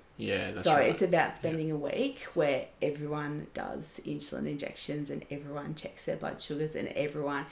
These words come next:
Speaker 2: it's not weird to say, "Do you know how many grams of carbs are in that?"
Speaker 1: <laughs>
Speaker 2: 'Cause everyone does it. And it's
Speaker 1: Yeah,
Speaker 2: about the
Speaker 1: right.
Speaker 2: kids, and it's, it's quite similar to a lot of the hypoactive events. It's not so much about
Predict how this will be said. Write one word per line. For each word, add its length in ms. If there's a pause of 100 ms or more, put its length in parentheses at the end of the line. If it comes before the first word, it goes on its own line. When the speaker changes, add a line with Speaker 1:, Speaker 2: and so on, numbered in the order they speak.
(240)
Speaker 2:
it's 300
not 320
weird 320
to 100
say, 420
"Do 120
you 60
know 140
how 140
many 160
grams 320
of 100
carbs 380
are 40
in 80
that?" 960
Speaker 1:
<laughs> 140
Speaker 2:
'Cause 200 (160)
everyone 480
does 240
it. 200
And 140
it's 200
Speaker 1:
Yeah, 80
Speaker 2:
about 240
the 80
Speaker 1:
right. 140
Speaker 2:
kids, 560
and 120
it's, 400
it's 220
quite 280
similar 280
to 280 (100)
a 40
lot 140
of 40
the 80
hypoactive 540
events. 320
It's 140
not 180
so 120
much 280
about 360